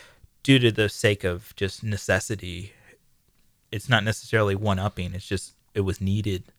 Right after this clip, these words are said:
So, and what's been very helpful nowadays is that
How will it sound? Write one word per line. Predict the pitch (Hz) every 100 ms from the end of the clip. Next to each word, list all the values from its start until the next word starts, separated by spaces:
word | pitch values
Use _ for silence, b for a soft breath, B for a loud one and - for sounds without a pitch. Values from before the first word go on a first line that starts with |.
| b b b b b _ -
So, | - 85 82 85 85 107 127 -
and | 117 110 107 110
what's | 123 110 -
been | 123 104
very | 95 92
helpful | 107 101 101 95
nowadays | 101 123 151 104 98 90 87 92 - - b b b b
is | - 110 101
that | 98 90